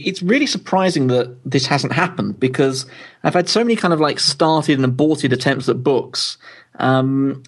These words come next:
that they've almost become, like, procrastination projects, I call them,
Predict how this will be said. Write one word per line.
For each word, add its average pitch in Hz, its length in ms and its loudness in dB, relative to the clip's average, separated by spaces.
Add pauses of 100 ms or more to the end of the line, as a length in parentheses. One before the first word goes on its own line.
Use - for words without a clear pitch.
that 196 100 2
they've 196 160 2
almost 226 240 0
become, 170 240 0
like, 139 300 0
procrastination 135 760 0
projects, 165 640 -2
I 135 120 -2
call 156 240 0
them, 185 300 0